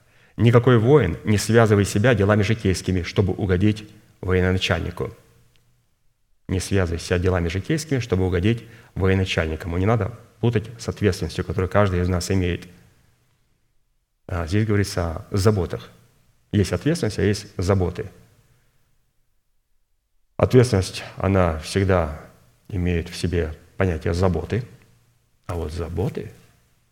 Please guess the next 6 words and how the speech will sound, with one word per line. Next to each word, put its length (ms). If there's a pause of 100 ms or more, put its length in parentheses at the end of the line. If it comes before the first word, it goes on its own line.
(160)
редко 360
когда 280
имеют 320 (440)
в 60
себе 340 (180)
ответственность. 640